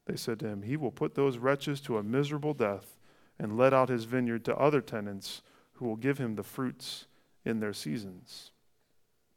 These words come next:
Now, admittedly, the point that Jesus is making here is different than the one that I am trying to make. But I think what we find is that this idea that the Son may not be respected in the same way that the Father is.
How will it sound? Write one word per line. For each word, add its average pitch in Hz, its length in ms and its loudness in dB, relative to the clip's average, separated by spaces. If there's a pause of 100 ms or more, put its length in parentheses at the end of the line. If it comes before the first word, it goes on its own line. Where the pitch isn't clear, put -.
(640)
Now, 123 300 6 (160)
admittedly, 135 460 4
the 120 100 2
point 151 320 4
that 143 120 2
Jesus 123 360 -2
is 117 100 -8
making 123 300 2
here 113 140 0
is 107 240 -4 (200)
different 123 420 4
than 117 120 0
the 113 80 2
one 117 200 2
that 113 120 2
I 120 160 6
am 113 300 -2
trying 113 340 0
to - 100 -8
make. 104 300 -6
But 135 100 4
I 139 120 6
think 196 180 2
what 208 140 6
we 147 100 2
find 135 300 6
is 127 140 2
that 139 280 0
this 143 180 4
idea 139 380 6
that 123 220 0
the 151 160 2
Son 131 680 6 (600)
may 165 240 10
not 196 220 10
be 160 100 8
respected 151 640 6
in 135 100 6
the 135 100 4
same 131 280 4
way 127 140 4
that 117 160 0
the 123 80 2
Father 135 560 6
is. 120 640 0